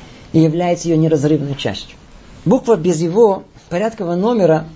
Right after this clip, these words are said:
то есть числового значения, сама по себе не существует.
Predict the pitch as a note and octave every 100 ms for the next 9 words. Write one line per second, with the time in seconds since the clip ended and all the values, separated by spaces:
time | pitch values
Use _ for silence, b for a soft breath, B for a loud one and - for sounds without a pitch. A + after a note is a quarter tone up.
0 | - - - - - - F3+ D#3+ D#3+ C#3+
1 | F3+ G3+ F#3 F3 E3 A3 A3 F#3 - G3
2 | A3+ G#3+ G3+ G3 G3 F#3 E3+ F3 - G3+
3 | -